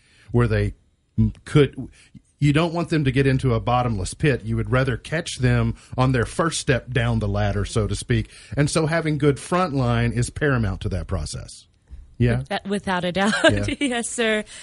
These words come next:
Speaker 2: Having that support, because you have to think a lot of individuals, especially in,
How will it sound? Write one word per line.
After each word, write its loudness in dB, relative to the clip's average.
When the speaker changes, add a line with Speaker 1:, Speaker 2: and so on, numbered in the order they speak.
Speaker 2:
Having 2
that -6
support, -4
because -4
you -2
have 0
to -10
think -10
a -6
lot -2
of -8
individuals, -4
especially -6
in, -4